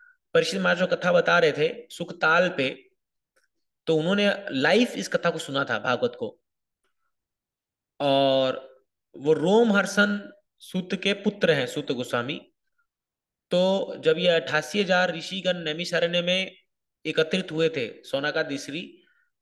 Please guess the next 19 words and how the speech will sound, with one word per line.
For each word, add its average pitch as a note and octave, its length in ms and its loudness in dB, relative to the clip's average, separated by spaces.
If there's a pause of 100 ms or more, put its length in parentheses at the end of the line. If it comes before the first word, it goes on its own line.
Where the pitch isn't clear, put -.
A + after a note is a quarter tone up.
(520)
कलयुग G3 360 6
में G#3 520 -2 (180)
जीवों E3+ 360 -6
का F#3+ 140 0
उद्धार D#3 340 0
करने F3 260 -2
के F3+ 100 -8
लिए, F3+ 180 -2
एक F#3 100 -4
हजार F3 200 2
साल E3+ 140 -4
का F3 80 -6
तपस्या - 400 -6
करने D3+ 260 -6
के D#3 100 -8
लिए D#3 100 0
लोग D3 160 -4
बैठे A#2+ 240 -2
थे। G#2+ 140 -6